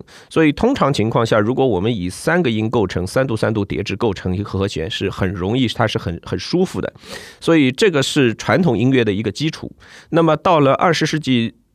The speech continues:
开始，像达姆施塔特体系，我就拒绝这个东西，我不要这个，我不要和谐的东西，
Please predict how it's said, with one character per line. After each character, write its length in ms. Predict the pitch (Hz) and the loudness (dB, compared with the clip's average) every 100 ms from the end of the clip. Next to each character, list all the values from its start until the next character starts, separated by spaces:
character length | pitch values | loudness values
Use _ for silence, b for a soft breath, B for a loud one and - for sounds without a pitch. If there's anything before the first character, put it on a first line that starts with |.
| - | -8
开 200 | - 135 | 0 0
始， 160 | - 95 | 0 0
像 160 | 110 | 0
达 120 | 104 | 2
姆 60 | 120 | 0
施 100 | - | -2
塔 140 | 113 | -2
特 140 | 92 127 | 0 0
体 180 | - 82 | -2 -6
系， 160 | - | -2
我 160 | 78 82 | -2 -2
就 100 | 110 | -6
拒 240 | - 392 214 | -4 0 0
绝 180 | - | 0
这 80 | 95 | -4
个 80 | 82 | -4
东 160 | - - | -6 -10
西， 160 | - | -6
我 160 | 107 107 | 0 -2
不 300 | - 85 98 | -2 -6 -2
要 200 | 170 320 | 2 2
这 160 | - 57 | 0 -6
个， 120 | - - B B | -8 -20 B B
我 120 | 107 | 0
不 220 | - 98 | 0 -2
要 160 | 202 302 | 0 0
和 260 | - 92 | 0 -2
谐 160 | 92 62 | -2 -2
的 120 | 87 | -6
东 180 | 90 80 | -6 -6
西， 240 | - - | -10 -16